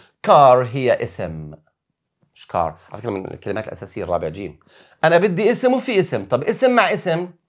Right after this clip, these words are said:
هاي قلنا إذا وجدنا اسم شو بنحط؟ صفة. اسم مع اسم شو بحولها؟ بحولها لصفة.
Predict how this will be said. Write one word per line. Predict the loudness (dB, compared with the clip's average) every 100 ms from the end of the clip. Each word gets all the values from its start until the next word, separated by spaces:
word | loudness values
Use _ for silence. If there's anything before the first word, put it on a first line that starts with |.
| _ _ _
هاي | -6
قلنا | -4 -8 -6
إذا | -4
وجدنا | -2 -2 -4
اسم | -4 -6
شو | -8
بنحط؟ | -2 -2 -2
صفة. | -8 -8 -8 -10 _
اسم | -6 0 2
مع | 2 0
اسم | -2 -6
شو | -4
بحولها؟ | -2 0 0 2 0 -2 _ _
بحولها | -12 -2 -2 0 0
لصفة. | -2 -2 -2